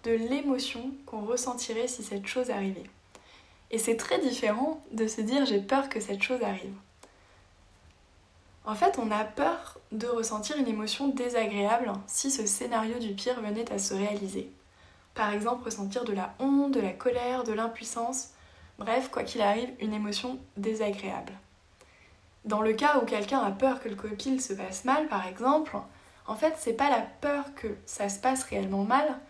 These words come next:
mais la peur de ressentir de la honte de ne pas avoir réussi la présentation, ou la peur de ressentir de la colère face à quelqu'un qui se moquerait parce que c'est pas du tout en phase avec nos valeurs.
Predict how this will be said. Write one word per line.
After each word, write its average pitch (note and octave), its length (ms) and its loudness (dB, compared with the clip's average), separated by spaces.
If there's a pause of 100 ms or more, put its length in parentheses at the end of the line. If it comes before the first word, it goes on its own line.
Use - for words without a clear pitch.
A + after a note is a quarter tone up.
(380)
mais A3 120 -2
la A3+ 160 4
peur D#4 260 2
de A#3+ 100 0
ressentir A3+ 840 -4
de A3 140 -2
la G#3+ 300 0
honte D4 420 0
de G#3+ 60 -4
ne G3+ 100 0
pas A3+ 240 2
avoir A3 240 0
réussi A3+ 440 -4
la G#3 120 -2
présentation, A3 760 -4 (640)
ou C4+ 160 6
la B3 180 6
peur C#4 500 6 (220)
de A3 140 -6
ressentir A3 420 -2
de A#3 80 2
la G3 140 2
colère A#3 380 4
face G3+ 200 -4
à G3+ 60 -2
quelqu'un A3 340 0
qui C4 160 -2
se G3+ 140 0
moquerait A3+ 460 0
parce G#3 180 -2
que A3 100 -8
c'est G#3+ 200 -6
pas G#3 120 2
du G#3+ 140 -4
tout - 160 -8
en G3+ 100 0
phase A#3+ 320 2
avec G3 260 -6
nos A3 80 -6
valeurs. G3+ 380 -2